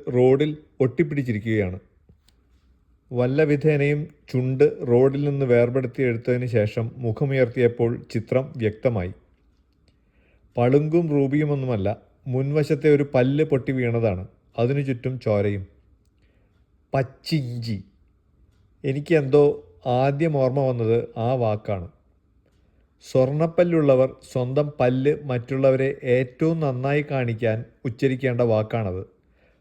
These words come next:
ഫോട്ടോ എടുക്കുമ്പോൾ ചീസ് എന്ന് പറയും പോലെ. ഇനിയെങ്ങാനും എൻ്റെ അച്ഛന് നല്ലത് തോന്നി എനിക്ക് സ്വർണ്ണപ്പല്ല് വെച്ച് തന്നാലോ? പച്ചിഞ്ചി, ഞാൻ വീണ്ടും ഉറക്കെ പറഞ്ഞു. "നിനക്ക് എന്താടാ?"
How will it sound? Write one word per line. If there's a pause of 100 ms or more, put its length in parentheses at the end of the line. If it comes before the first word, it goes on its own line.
(280)
ഫോട്ടോ
എടുക്കുമ്പോൾ (360)
ചീസ് (100)
എന്ന്
പറയും
പോലെ. (2250)
ഇനിയെങ്ങാനും
എൻ്റെ
അച്ഛന്
നല്ലത്
തോന്നി
എനിക്ക്
സ്വർണ്ണപ്പല്ല്
വെച്ച്
തന്നാലോ? (1300)
പച്ചിഞ്ചി, (560)
ഞാൻ
വീണ്ടും
ഉറക്കെ
പറഞ്ഞു. (640)
"നിനക്ക്
എന്താടാ?"